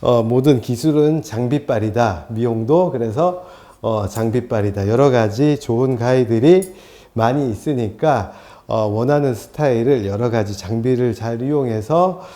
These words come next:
원하는 스타일을 쉽고 빠르고 편안하게 만드는 게 제일 중요하다. 그래서 뭐 이것저것 커브 숫가위부터 커브 가위, 민 가위, 숫 가위, 요술 가위까지 제가 설명을 다 해드렸어요.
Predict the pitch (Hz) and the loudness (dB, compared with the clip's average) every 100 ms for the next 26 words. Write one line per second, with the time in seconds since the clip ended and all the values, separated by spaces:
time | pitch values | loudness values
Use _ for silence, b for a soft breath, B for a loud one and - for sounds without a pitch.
0 | B B B - 113 127 127 127 120 - | B B B -2 0 2 0 0 -4 -8
1 | - 123 117 120 143 143 196 190 - 180 | -6 -4 -2 0 -2 -2 -6 -4 -2 -2
2 | 175 170 170 170 165 160 160 170 170 160 | 0 0 0 0 -2 -4 -4 -4 -2 -2
3 | 135 147 156 113 110 117 123 120 113 139 | -2 0 0 -2 -6 -6 -4 -4 -2 -2
4 | 131 120 117 110 117 110 107 95 95 92 | -2 -2 -2 -4 -4 -2 -2 -4 -4 -6
5 | - B B 107 101 98 139 123 117 113 | -8 B B -8 -6 -2 -2 0 0 0
6 | 113 117 - 98 135 147 - B B B | 0 -2 -2 0 0 0 -4 B B B
7 | - 180 165 151 - - 147 123 107 101 | -2 0 2 -2 -4 -2 0 0 -2 -6
8 | 127 127 139 - 170 160 151 117 110 120 | 0 2 2 2 0 2 2 2 2 4
9 | 147 175 175 B B B B - 120 143 | 4 2 -4 B B B B 4 6 6
10 | 143 131 113 131 127 165 - 156 135 120 | 6 4 4 2 -2 -8 -2 2 2 2
11 | 120 107 123 123 156 117 113 107 113 104 | 0 -2 -2 0 0 0 -2 -2 -4 -2
12 | 117 131 95 B B - 107 107 - 170 | 0 0 -2 B B -10 -6 -6 -4 -4
13 | 170 151 120 98 90 143 147 127 98 98 | -2 -2 -6 -8 -6 -6 -4 -6 -6 -10
14 | 92 | -10